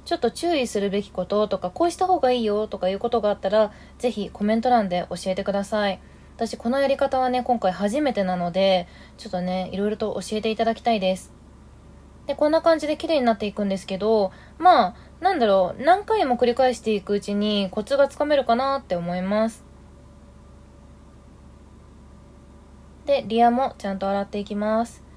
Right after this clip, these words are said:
今ね、ここ掃除してる時にね、足元にね、ダンゴムシが三、四匹いて、それを踏まないように気をつけながらやるのが大変でした。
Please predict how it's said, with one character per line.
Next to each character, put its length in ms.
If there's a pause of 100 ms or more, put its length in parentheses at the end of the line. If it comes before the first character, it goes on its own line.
(280)
今 200
ね、 160
こ 100
こ 80
掃 220
除 100
し 40
て 100
る 80
時 260
に 40
ね、 180
足 280
元 280
に 160
ね、 120
ダ 160
ン 100
ゴ 100
ム 100
シ 140
が 100
三、 320
四 180
匹 280
い 20
て、 380 (280)
そ 160
れ 120
を 80
踏 120
ま 140
な 140
い 100
よ 80
う 40
に 100
気 120
を 80
つ 120
け 100
な 120
が 100
ら 60
や 60
る 100
の 100
が 100
大 180
変 200
で 80
し 80
た。 180